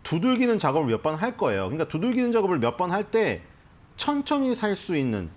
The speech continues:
이 노바렉스든 서영이든 이런 스타일은 위메이드나 무슨 펄어비스나 이런 게임 스타일하고 전혀 달라요.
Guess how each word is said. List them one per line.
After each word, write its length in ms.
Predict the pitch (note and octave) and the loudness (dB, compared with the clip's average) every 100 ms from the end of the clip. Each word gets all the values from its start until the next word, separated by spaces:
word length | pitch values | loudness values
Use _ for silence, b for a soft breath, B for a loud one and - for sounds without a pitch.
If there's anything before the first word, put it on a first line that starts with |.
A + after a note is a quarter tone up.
| B B B - | B B B -6
이 360 | D#3 F#3+ D#3+ C3 | -2 0 0 0
노바렉스든 680 | C#3 E3 B3 A#3 A3 F#3 F3 | 2 2 2 0 -2 -2 -2
서영이든 500 | A3 B3+ B3 F#3 B2 | 0 0 0 0 0
이런 280 | A#2 D3+ C#3 | 0 0 -2
스타일은 640 | - F#3 D#3 G3+ D#3+ E2 - B B B B - - | -4 -2 0 0 -2 -6 -12 B B B B -20 -8
위메이드나 840 | A2 F3+ A#3+ C4 C4 B3 A3 G#3 | -2 2 2 4 2 2 2 2
무슨 280 | D#3 C#3 D#3 | 2 0 -2
펄어비스나 560 | - B3 C4 B3 - E3+ | -2 0 2 2 0 0
이런 180 | B2+ B2+ | 0 0
게임 320 | A#3+ D#4 C#4 | 0 0 0
스타일하고 360 | - G#3 D3+ | 0 0 0
전혀 340 | C3 A2 D#3+ B3 | -2 -2 0 2
달라요. 500 | C3+ F2 D2+ D2+ | 0 -2 -4 -8